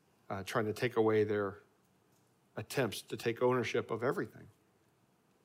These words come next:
But see, this is the kind of reason and logic that flows out of an understanding of this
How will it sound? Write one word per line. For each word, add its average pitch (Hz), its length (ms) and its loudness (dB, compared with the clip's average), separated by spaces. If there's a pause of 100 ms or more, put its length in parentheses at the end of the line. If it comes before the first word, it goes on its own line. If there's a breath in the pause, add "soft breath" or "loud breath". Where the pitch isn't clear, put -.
(560)
But 127 80 -2
see, 175 160 6
this 190 180 10
is 190 80 4
the 160 140 6
kind 180 180 6
of 143 140 10
reason 165 360 6
and 139 140 8
logic 160 340 10
that - 140 4
flows 156 300 8
out 170 160 12
of 165 80 8
an 151 100 8
understanding 156 640 4
of 131 160 4
this 143 240 4